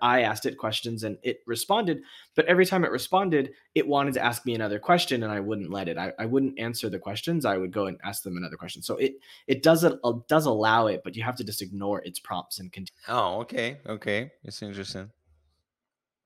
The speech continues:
Speaker 1: But the interface is like chat G P T. It's extremely simple and straightforward. Um, and they,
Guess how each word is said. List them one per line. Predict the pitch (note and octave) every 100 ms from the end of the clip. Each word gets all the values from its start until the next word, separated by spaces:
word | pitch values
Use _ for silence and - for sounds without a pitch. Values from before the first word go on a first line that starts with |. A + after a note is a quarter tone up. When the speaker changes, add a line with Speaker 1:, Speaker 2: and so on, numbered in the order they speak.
| -
Speaker 1:
But | - A#2+
the |
interface | E3+ F#3 E3+ C#3 C3+
is | A2+
like | A#2 A2
chat | A2
G | G2+
P | G2 F#2
T. | G#2 F2
It's | -
extremely | - - C#3 D3 C3+ A2
simple | G#2+ G2+ F#2
and | F2+
straightforward. | F2 D#2+ - D#2 C3 D#3+ _ _ _ _ _ _ _ -
Um, | G#2 G2 F#2 -
and | D#3+
they, | F#3+ F3+